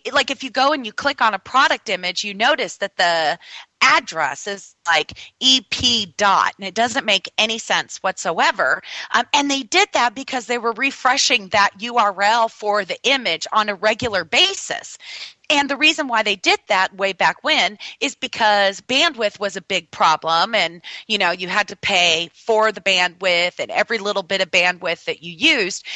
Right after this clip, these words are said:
And so this was a way of avoiding people stealing images and stealing the bandwidth. Uh, now, progress forward ten plus years, you know, bandwidth isn't that big of a problem anymore.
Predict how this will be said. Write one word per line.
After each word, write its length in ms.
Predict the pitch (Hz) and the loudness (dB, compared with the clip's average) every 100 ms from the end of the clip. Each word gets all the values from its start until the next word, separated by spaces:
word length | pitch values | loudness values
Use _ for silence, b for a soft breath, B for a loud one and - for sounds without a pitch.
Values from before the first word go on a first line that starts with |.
| B - | B -4
And 160 | 240 | -2
so 100 | 277 | -2
this 240 | 262 339 370 | 0 0 0
was 140 | 294 | 0
a 60 | 262 | 2
way 260 | 220 214 - | 2 2 2
of 240 | 202 196 - | 2 2 -4
avoiding 480 | 208 214 233 247 247 | -4 0 -2 -2 -8
people 340 | 233 202 202 | -12 -6 -4
stealing 460 | 190 - 254 269 240 | -4 -2 0 0 -2
images 520 | 190 190 185 185 185 | -6 -6 -4 -6 -6
and 160 | 190 185 | -8 -8
stealing 480 | - 226 233 196 202 | -4 0 2 0 -4
the 100 | 220 | -4
bandwidth. 640 | 240 339 403 180 123 - - B B B 208 | 0 0 0 -4 -6 -8 -18 B B B -2
Uh, 80 | - | -2
now, 800 | 226 247 302 392 320 185 185 240 _ - | -6 0 4 6 6 4 2 -2 _ -4
progress 560 | 240 202 202 180 - | 2 2 2 -2 -2
forward 400 | - 190 165 165 | -6 -4 -4 -4
ten 400 | - 151 147 - _ - | -4 -6 -6 -14 _ 0
plus 340 | 165 143 - | 0 0 -4
years, 440 | 294 330 185 156 - B B - | -2 2 2 0 -4 B B -2
you 80 | 254 | 2
know, 160 | 226 | 2
bandwidth 560 | 190 262 320 285 214 - | 2 2 2 0 -2 0
isn't 340 | 226 202 208 _ _ | 0 -2 -10 _ _
that 280 | 220 220 208 _ - | 4 4 2 _ -2
big 260 | 233 202 | 0 0
of 80 | 202 | -6
a 80 | 175 | -10
problem 680 | - - - 370 214 185 156 | -10 -10 -2 0 0 -2 -2
anymore. 640 | 147 147 151 139 139 | -6 -10 -12 -6 -4